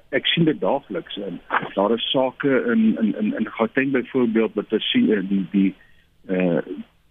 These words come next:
provinsiale direkteur van, eh, openbare vervolging, eh, sekere sake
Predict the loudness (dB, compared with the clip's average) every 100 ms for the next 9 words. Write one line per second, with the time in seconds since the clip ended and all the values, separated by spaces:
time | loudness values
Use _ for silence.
0 | _ _ _ -2 0 2 0 0 0 0
1 | -2 -6 -4 -4 -2 -2 0 -2 -4 -4
2 | -2 0 0 -4 -4 0 0 -2 -8 -10
3 | _ _ _ _ _ -12 -2 -2 0 -2
4 | -2 -2 -2 -2 -2 0